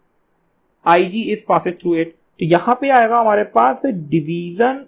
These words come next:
upon, division upon Vs।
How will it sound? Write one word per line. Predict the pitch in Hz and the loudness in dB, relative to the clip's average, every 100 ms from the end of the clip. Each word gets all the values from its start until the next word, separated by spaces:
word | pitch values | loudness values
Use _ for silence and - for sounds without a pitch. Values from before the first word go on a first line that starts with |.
| 185 | -4
upon, | 185 185 180 196 254 320 381 _ _ _ _ _ _ _ _ _ _ _ _ _ - | -2 0 4 4 4 0 -8 _ _ _ _ _ _ _ _ _ _ _ _ _ -20
division | 135 160 165 180 220 247 | -6 -4 -4 -4 -4 -2
upon | 226 - 214 226 233 240 247 247 254 196 | -4 -4 -2 -2 -6 -12 -12 -10 -10 -8
Vs। | 170 208 226 226 202 214 214 | -8 -8 -8 -4 -2 -2 -6